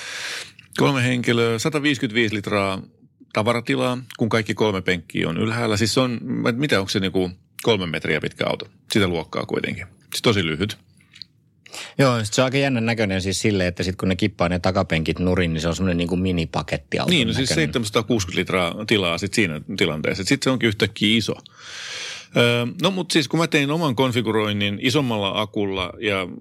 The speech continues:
Speaker 1: tyylikkäämmällä sisustuksella ja otin siihen lisävarusteeksi feature nimeltään Mobile Eye,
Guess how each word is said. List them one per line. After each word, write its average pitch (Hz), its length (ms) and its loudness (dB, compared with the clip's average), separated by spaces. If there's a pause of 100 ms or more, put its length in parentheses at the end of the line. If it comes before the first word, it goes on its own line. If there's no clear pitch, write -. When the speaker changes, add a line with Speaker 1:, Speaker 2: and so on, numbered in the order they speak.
(140)
Speaker 1:
tyylikkäämmällä 98 640 0
sisustuksella 95 800 0
ja 90 140 2
otin 107 260 2
siihen 98 220 2
lisävarusteeksi 98 1040 0 (180)
feature 107 380 2
nimeltään 90 640 -2 (440)
Mobile 98 640 2
Eye, 156 140 -2